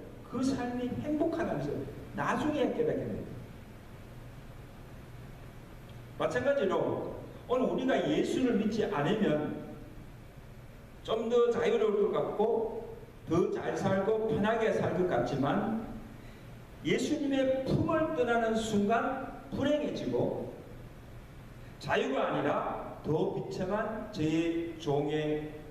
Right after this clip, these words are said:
되어서 죄 아래에서 구속함을 받고 산다는 거예요.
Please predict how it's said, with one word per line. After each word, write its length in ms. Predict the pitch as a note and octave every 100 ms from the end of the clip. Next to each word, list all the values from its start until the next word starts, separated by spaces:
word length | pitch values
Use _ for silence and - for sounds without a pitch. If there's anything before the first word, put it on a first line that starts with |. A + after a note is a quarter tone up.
| -
되어서 640 | C3+ B2 - F3+ A3 - - - - - -
죄 400 | - G3 A#3+ - -
아래에서 720 | A#4 A3+ G#3+ A#3+ B3+ B3+ B3
구속함을 720 | D#4 D#4 - - C4 A#3 A3+
받고 360 | A#3+ - - C4
산다는 500 | - G#3 G3 E3 C3
거예요. 180 | A#2